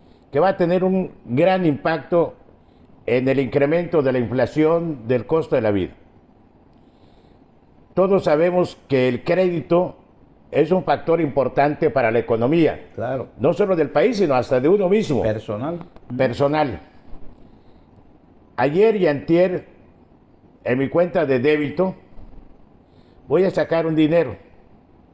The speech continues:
Speaker 1: Y después de retirarlo,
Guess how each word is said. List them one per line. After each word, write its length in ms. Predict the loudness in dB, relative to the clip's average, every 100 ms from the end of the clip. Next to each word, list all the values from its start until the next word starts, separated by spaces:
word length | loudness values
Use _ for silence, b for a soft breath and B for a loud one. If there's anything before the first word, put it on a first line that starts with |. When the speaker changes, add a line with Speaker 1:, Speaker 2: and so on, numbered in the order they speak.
| _ _ -20 b b b b b _
Speaker 1:
Y 320 | -2 2 2 2
después 480 | 0 0 -2 0
de 120 | 0 0
retirarlo, 800 | 0 2 2 2 2 0 -2